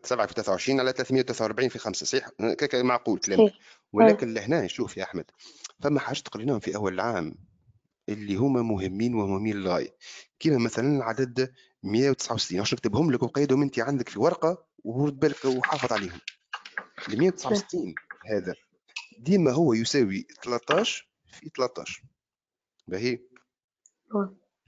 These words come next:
Speaker 1: ال مية وأربعة وأربعين، وذوما حاجة بيهم برشا في النوفيام أني، إن شاء الله في الويتيام أني، وتخدموا بيهم برشا.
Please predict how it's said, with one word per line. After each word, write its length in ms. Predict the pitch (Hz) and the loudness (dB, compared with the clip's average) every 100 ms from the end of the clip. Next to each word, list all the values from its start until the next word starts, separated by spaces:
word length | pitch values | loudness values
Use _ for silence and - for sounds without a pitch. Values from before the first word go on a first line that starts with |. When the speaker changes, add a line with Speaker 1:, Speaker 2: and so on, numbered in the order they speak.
| 113 | -12
Speaker 1:
ال 140 | 123 | -4
مية 180 | 160 185 | 0 4
وأربعة 280 | 175 165 151 | 4 4 2
وأربعين، 300 | 117 101 101 | 2 0 -2
وذوما 280 | 120 139 | 0 -2
حاجة 200 | - 147 | -2 -2
بيهم 240 | 127 151 110 | 0 2 2
برشا 280 | 160 - 131 | 0 0 -2
في 120 | 131 | 0
النوفيام 360 | 127 117 120 | 0 0 0
أني، 140 | 113 135 | 2 0
إن 60 | |
شاء 120 | 107 120 | 0 -2
الله 120 | 101 | -4
في 100 | 98 | -6
الويتيام 360 | 98 - 101 | -6 -4 -2
أني، 160 | 101 139 | 0 0
وتخدموا 360 | 127 - - 113 | 0 -4 -2 -2
بيهم 220 | 120 107 | 0 -2
برشا. 300 | 101 - | -2 -4